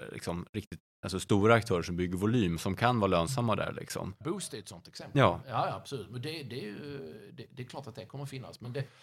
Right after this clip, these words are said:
Speaker 2: jag håller nog med. Det kan inte finnas tio Boost på en marknad, utan det blir några riktiga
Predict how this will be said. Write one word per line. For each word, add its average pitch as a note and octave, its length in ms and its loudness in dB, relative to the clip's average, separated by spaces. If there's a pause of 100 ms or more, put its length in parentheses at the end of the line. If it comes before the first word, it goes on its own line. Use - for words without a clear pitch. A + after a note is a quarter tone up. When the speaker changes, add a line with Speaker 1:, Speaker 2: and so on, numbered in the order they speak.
(180)
Speaker 2:
jag A#2 100 -12
håller D3+ 180 -8
nog - 180 -10
med. D#2+ 300 -12
Det E2+ 60 -18
kan A#2 160 -10
inte G2 120 -14
finnas - 280 -12
tio F#2+ 320 -12
Boost B2 300 -12
på D#2+ 80 -20
en D2 60 -14
marknad, D#2 420 -16
utan G#2+ 240 -18
det C3+ 80 -10
blir A2 280 -14
några G2 380 -16
riktiga C#2+ 420 -20